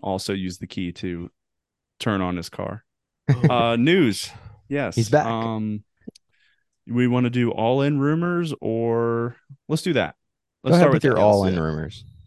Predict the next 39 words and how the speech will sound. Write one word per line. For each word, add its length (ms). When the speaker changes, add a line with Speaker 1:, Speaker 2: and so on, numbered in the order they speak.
Speaker 1:
All 260
In 140
rumors. 520
Anyone 340
wanna 180
guess 340
what 220
the 460
big 300
rumored 600
All 320
In 160
match, 380
uh, 380
involving 560
Will 160
Ospreay 600
is? 480
Speaker 2:
I 140
heard 400
that 160
Speaker 3:
Kenny 80
Speaker 2:
there's 280
Speaker 3:
Omega. 140
Speaker 2:
a 300
Chris 280
Jericho 480
possibility. 840
Speaker 1:
Yeah, 220
that's 160
what 100
I 80
heard. 280
That, 220
that 120
was 140
what 120
it, 120
yep. 240